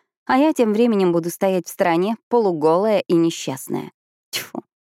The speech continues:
Сильви заговорщически улыбается мне, но я не обращаю внимания, прошмыгиваю в ванную и с тихим щелчком закрываю за собой дверь.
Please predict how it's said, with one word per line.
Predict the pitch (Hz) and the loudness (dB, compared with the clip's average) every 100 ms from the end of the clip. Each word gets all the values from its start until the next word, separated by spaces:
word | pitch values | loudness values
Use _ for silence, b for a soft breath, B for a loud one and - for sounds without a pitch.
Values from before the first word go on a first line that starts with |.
| _ _ _ _ _ _ | _ _ _ _ _ _
Сильви | - 349 311 262 | -2 0 2 2
заговорщически | 220 208 214 - 254 - - 208 | 2 2 0 -2 -6 -8 -2 2
улыбается | 180 180 156 147 - 262 | 2 2 2 2 0 2
мне, | 247 285 - _ _ - | 4 2 -2 _ _ 0
но | 330 | 2
я | 277 247 | 4 2
не | 208 | 2
обращаю | 190 190 180 196 175 | 2 0 0 -2 0
внимания, | 190 208 190 160 - _ _ | 2 2 2 0 -6 _ _
прошмыгиваю | 190 185 202 175 156 156 151 | -4 -2 0 2 2 2 2
в | |
ванную | 143 175 247 311 311 b b | 0 2 4 4 2 b b
и | b 302 | b 0
с | |
тихим | - 330 294 | 0 0 0
щелчком | - 240 220 - 214 262 | 0 0 -2 0 0 0
закрываю | 277 220 165 185 | 0 -2 0 0
за | 202 | -2
собой | 196 170 165 165 | -4 -2 0 0
дверь. | 147 139 | 0 -2